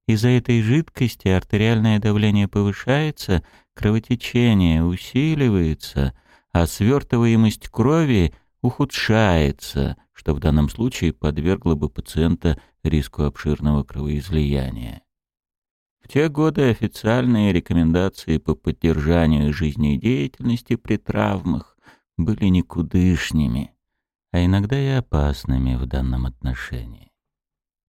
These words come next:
Исследователи из Вашингтона даже доказали, что у пациентов с проникающим ранением грудной клетки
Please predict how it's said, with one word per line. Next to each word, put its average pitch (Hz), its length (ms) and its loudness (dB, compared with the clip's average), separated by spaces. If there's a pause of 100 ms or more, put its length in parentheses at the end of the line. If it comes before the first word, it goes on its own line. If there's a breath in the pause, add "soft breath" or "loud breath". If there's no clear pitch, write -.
(520)
Исследователи 151 680 2
из 131 180 2
Вашингтона 139 720 0
даже 131 260 2
доказали, 127 680 2
что 117 300 0
у 104 40 0
пациентов 120 680 0
с - 80 -14
проникающим 113 840 0
ранением 107 520 4
грудной 107 340 2
клетки 131 460 -2